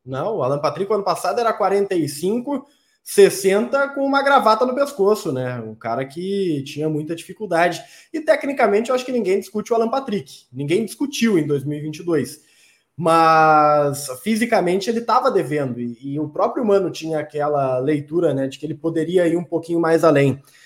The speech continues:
E a pré-temporada foi importantíssima. A inteligência do Alan Patrick é sacanagem, né? Assim, fazendo o combinado dupla Grenal, se a dupla Grenal fosse um time só,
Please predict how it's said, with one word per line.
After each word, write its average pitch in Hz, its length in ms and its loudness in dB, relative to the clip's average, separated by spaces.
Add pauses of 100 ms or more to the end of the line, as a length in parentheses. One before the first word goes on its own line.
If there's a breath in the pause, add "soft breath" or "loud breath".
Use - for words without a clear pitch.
(120 soft breath)
E 175 60 4
a - 40 4
pré-temporada 202 520 4
foi 269 120 -4
importantíssima. 247 760 -2
A 107 60 -20
inteligência 269 500 2
do 208 80 0
Alan 196 140 4
Patrick 196 300 -2
é 226 40 0
sacanagem, 151 560 -2
né? 90 180 -20 (400)
Assim, 120 440 -4 (160)
fazendo 180 380 6
o 226 60 6
combinado 208 800 4
dupla 214 320 0
Grenal, 151 560 4
se - 160 -6
a 143 60 2
dupla 233 300 0
Grenal 180 380 0
fosse 170 260 -6
um 180 120 -2
time 165 260 -6
só, 165 400 0